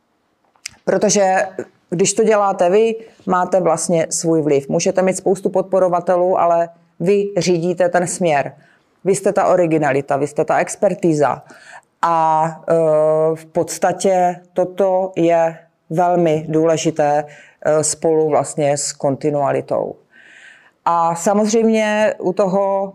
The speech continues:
bych měl vyvažovat vlastně tu privátní a osobní část vlastně života. Já patřím ke skupině lidí, kteří si nemyslí, že existuje work balance. Já sama jsem se o to pokusila, byla jsem z toho akorát frustrovaná.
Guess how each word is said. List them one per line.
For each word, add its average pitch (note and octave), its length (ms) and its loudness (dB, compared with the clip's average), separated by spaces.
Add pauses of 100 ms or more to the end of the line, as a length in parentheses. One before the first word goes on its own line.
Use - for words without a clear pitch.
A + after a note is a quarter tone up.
bych F3 420 -4 (180)
měl F#3 340 2
vyvažovat E3+ 760 0
vlastně D#3 800 -2
tu D#3+ 100 -4
privátní D#3 640 -2
a F3 100 0
osobní C#3+ 500 -4
část C#3+ 320 -2
vlastně D3+ 320 -4
života. E3 560 -2 (340)
Já F#3+ 180 0
patřím G3+ 420 -2
ke F3+ 120 0
skupině F3+ 440 -2
lidí, E3 280 -2
kteří E3+ 400 0
si E3+ 180 -2
nemyslí, F3 460 0
že D#3 120 0
existuje D#3 540 0
work C#3 260 -2
balance. D#3+ 380 0
Já C#3+ 80 2
sama D#3 240 -2
jsem D#3+ 180 -6
se D#3+ 140 -2
o D#3+ 80 0
to C#3+ 120 -4
pokusila, D#3+ 540 -2
byla D3+ 200 0
jsem E3+ 160 -8
z - 100 -14
toho D#3+ 180 0
akorát D3+ 420 -2
frustrovaná. E3+ 720 -2